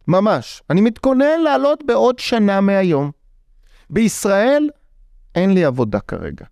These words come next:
ואני רוצה להכין את עצמי לקניית הבית. מה עדיף לי? לקנות עכשיו, ולקחת משכנתה עכשיו, בעודי בארצות הברית, עם הכנסות וחזק, או עדיף לא,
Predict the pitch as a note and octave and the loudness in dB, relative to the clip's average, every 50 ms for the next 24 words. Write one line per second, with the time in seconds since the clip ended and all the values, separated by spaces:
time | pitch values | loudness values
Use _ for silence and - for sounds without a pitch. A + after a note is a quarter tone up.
0 | _ _ _ _ D#3 F3+ G#3+ A3+ A#3 A3 - - B3 B3 A#3+ A3 G3 D#3 - - | _ _ _ _ -2 0 2 2 2 0 0 -2 -2 0 0 0 -2 -2 -4 -4
1 | - B3 C#4+ D#4 D4+ C4 - D4 - - - - - C4+ C#4+ D4+ C#4 - _ - | 0 2 4 4 2 2 0 -2 -2 -4 -6 -4 -2 -2 -2 -2 -4 -8 _ -20
2 | _ - - C3+ - - C#3 C#3 C3+ B2+ B2+ - - A2+ F2+ C2+ - - - - | _ -4 -4 -4 -2 0 0 2 2 2 0 0 -2 -6 -6 -6 -8 -10 -12 -20
3 | - - _ - - _ _ - - - A#3+ D#4+ F#4+ F#4+ E4+ C#4+ A3+ G#3 F#3 - | -20 -20 _ -20 -20 _ _ -20 -4 0 0 2 2 0 0 0 0 0 0 -2
4 | - - F#3 F3+ - _ - - - _ _ - - _ _ - - - - _ | -6 -10 -10 -10 -10 _ -20 -20 -20 _ _ -20 -20 _ _ -20 -20 -20 -20 _
5 | - - _ _ - F#3 A3+ G#3+ - - A3 B3+ C4+ A3+ E3 - - - - - | -20 -20 _ _ -2 -2 -2 -2 0 0 2 2 2 2 0 -4 -8 -16 -20 -20
6 | _ _ - - - - _ - _ E3+ D#3+ - - C#4 C4 G#3 C#3 F#2+ - - | _ _ -20 -20 -20 -20 _ -10 _ -6 -6 -4 -2 -2 -2 -2 -4 -6 -8 -16
7 | _ _ - _ - _ - F#3+ A3+ A#3 C4+ B3 B3 A#3 A#3+ A#3 - - B3+ B3 | _ _ -20 _ -14 _ -4 -2 -2 0 -2 -2 -2 -2 -2 -4 -2 -2 -2 -2
8 | A3 - A#3+ - G3 - - - C#4 B3 F#3 C3 C3 C3 G3 A3+ A#3+ G3 G#3+ C#4+ | -2 -2 -4 -4 -4 -6 -4 -2 0 0 0 -2 -2 -2 0 0 0 0 0 -2
9 | C#4+ D4 C#4+ C4+ A3 C4 C4 - B3 A3 A3 C4 C4+ A3+ F3+ A#3 A#3 A#3+ - - | 0 0 0 0 0 -2 -2 -2 -2 0 2 2 2 2 2 2 0 0 0 0
10 | A#3+ B3+ - - - E4 C#4 A3 - F3+ E3+ D#3 - D#3 A2 G2+ A2+ G2+ A#2+ A3+ | 0 -2 -2 0 0 0 0 0 0 -4 -6 -4 -4 -4 -2 -2 -4 -4 -4 -6
11 | - _ - _ _ _ _ _ _ _ _ _ _ _ - - G3 A3+ C4 C4 | -8 _ -18 _ _ _ _ _ _ _ _ _ _ _ -8 -4 -2 0 0 2
12 | E4 E4+ - G4 G4 | 0 0 2 0 0